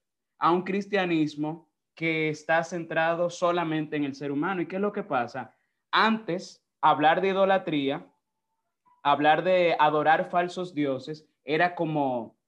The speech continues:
"No, ¿cómo va a ser que nosotros vayamos a hacer eso?". De hecho, nosotros mismos cuando estamos en catequesis, nosotros le reprochamos internamente al pueblo, "¿Cómo va a ser que ustedes, después de que Dios los sacó de Egipto, abrió el mar en dos,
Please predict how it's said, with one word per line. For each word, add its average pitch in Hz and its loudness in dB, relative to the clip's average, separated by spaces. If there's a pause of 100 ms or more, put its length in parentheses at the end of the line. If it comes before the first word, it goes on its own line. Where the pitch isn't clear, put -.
(140)
"No, 135 -2
¿cómo 170 0
va 170 4
a 156 4
ser 151 -6
que 147 -6
nosotros 139 -4
vayamos 131 -2
a 127 -8
hacer 123 -12
eso?". 113 -14
De 151 -2
hecho, 190 -2
nosotros 156 -2
mismos 165 -2
cuando 147 0
estamos 139 -2
en 151 0
catequesis, 151 -6 (360)
nosotros 165 0
le 170 4
reprochamos 170 0
internamente 147 -2
al 139 -2
pueblo, 139 -2
"¿Cómo 254 0
va 233 4
a - 4
ser 214 -4
que 185 -2
ustedes, 180 -2
después 165 -2
de 185 -4
que 156 -4 (200)
Dios 160 0
los 170 2
sacó 151 0
de 139 0
Egipto, 135 -2 (120)
abrió 151 4
el 165 2
mar 160 2
en 139 0
dos, 139 2